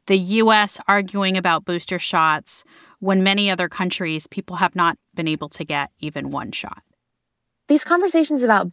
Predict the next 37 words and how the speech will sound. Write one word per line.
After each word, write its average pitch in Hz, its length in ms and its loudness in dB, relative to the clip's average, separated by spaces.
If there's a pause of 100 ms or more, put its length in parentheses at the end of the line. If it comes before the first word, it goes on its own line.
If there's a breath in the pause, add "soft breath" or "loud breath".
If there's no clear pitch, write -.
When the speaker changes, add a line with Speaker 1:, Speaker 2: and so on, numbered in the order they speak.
Speaker 2:
boosters 185 500 0
are 175 80 -2
happening 180 420 0
simultaneously 185 960 0
as 180 100 -4
we 180 100 0
talk 185 280 0
about 175 180 0
vaccinating 175 600 2
the 165 100 -2
rest 233 240 2
of - 60 -10
the 175 100 2
world. - 420 4 (560 loud breath)
The 185 80 2
question 202 380 2
is, 170 180 0
is 190 140 4
one 175 180 4
debate 180 240 2
hurting 175 340 2
the 165 140 4
other, 151 240 2
right? 151 400 4
<laughs> - 80 -10
You 240 80 4
know, 190 160 6
is 185 140 2
the 190 100 0
booster 185 320 2
discussion, 180 580 0
is 175 220 -2
giving 175 300 2
boosters 170 580 2 (380 loud breath)
detrimental 175 600 2
to - 120 -6
the 185 380 2